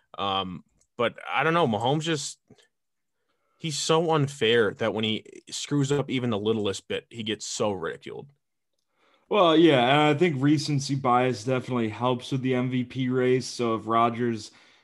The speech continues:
Speaker 2: you know, doesn't have any bad games the rest of the way, then that means if you look at the two and you think back about how they played, you're more likely to remember Mahomes' bad game than you are Rodgers. But yeah, I
Speaker 1: Yeah.
Speaker 2: mean, the dude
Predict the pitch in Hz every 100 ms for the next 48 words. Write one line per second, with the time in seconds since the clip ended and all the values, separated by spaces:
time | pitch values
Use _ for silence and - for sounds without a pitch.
0 | _ - 120 101 104 120 117 120 110 113
1 | 117 113 101 113 117 107 117 113 110 107
2 | 107 110 110 117 107 120 131 120 117 117
3 | 113 113 113 110 117 113 117 123 - 95
4 | - 131 123 113 107 - 117 113 113 110
5 | 110 110 110 110 101 - 131 123 113 107
6 | - _ - 127 139 131 127 123 131 117
7 | 117 120 117 104 101 127 123 110 110 104
8 | 107 107 101 110 104 104 104 104 101 95
9 | 101 101 98 95 92 _ - _ _ -
10 | 190 131 127 147 147 139 160 160 131 117